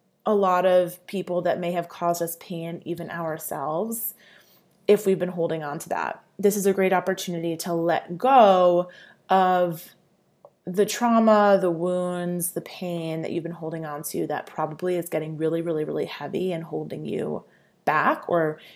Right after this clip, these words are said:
making you feel heavy and held down. It's also about that. So all of that is to say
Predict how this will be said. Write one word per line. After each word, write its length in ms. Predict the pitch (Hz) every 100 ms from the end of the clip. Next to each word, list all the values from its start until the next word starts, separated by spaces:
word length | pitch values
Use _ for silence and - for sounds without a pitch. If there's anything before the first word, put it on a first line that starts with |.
| _
making 280 | 170 170 175
you 100 | 160
feel 240 | 160 160
heavy 340 | 160 151 151 151
and 120 | 147
held 240 | - 160
down. 400 | - - - 62 - _ - - - -
It's 100 | - -
also 300 | 208 208 196
about 280 | 175 - -
that. 300 | - - - _ _ _ -
So 520 | - - 233 208 - - _ _ _ _ _ _ - -
all 180 | 240 330
of 60 |
that 180 | 311 240
is 120 | 196
to 100 | -
say 420 | 165 73 62 -